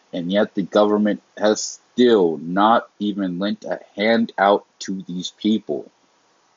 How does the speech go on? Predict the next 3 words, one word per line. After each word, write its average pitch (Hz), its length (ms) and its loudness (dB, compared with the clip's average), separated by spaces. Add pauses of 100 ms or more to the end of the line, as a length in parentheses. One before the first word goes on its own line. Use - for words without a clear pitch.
(480)
Nothing. 113 720 2 (1080)
They 110 120 -4
don't 120 460 -2